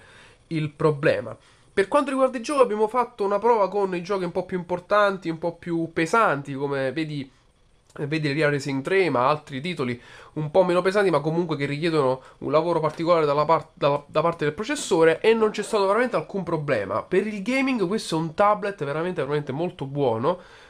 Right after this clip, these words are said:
Eh, non avrete particolari problemi, eh, in quanto a scatti o poca fluidità, anzi molto reattivo, scattante, veloce, niente da dire al riguardo, anzi un complimento ulteriore al lavo-, all'eccezionale lavoro svolto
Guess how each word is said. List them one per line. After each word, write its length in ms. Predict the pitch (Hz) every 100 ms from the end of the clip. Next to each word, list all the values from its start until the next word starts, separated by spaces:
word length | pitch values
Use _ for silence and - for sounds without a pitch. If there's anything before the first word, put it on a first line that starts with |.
| -
Eh, 280 | 143 139 143
non 180 | 175 214
avrete 380 | 202 190 185 170
particolari 400 | 165 170 175 165
problemi, 760 | 165 156 180 185 160 156 135 - -
eh, 140 | 135 143
in 100 | 143
quanto 340 | 165 156 156
a 60 | 147
scatti 840 | - 185 190 185 - 185 180 175
o 240 | 160 151
poca 260 | 151 156 151
fluidità, 580 | 160 165 185 175 156 -
anzi 560 | 170 131 120 - 110
molto 400 | 113 151 180 180
reattivo, 800 | 170 170 - 220 226 220 214 208
scattante, 800 | 196 - 160 - 202 202 202 175
veloce, 640 | 156 175 196 196 196 190 185
niente 380 | 165 185 196 156
da 120 | 165
dire 260 | 165 156 151
al 80 | 160
riguardo, 580 | 196 143 135 139 151
anzi 500 | 151 160 143 - 147
un 360 | 143 156 160 156
complimento 840 | 185 180 196 190 151 143 143 143 - - - -
ulteriore 720 | 185 202 233 165 131 135 139
al 200 | 151 151
lavo-, 320 | 170 151 143
all'eccezionale 500 | 147 151 190 190 156
lavoro 260 | 170 135 147
svolto 600 | 139 120 110 - 127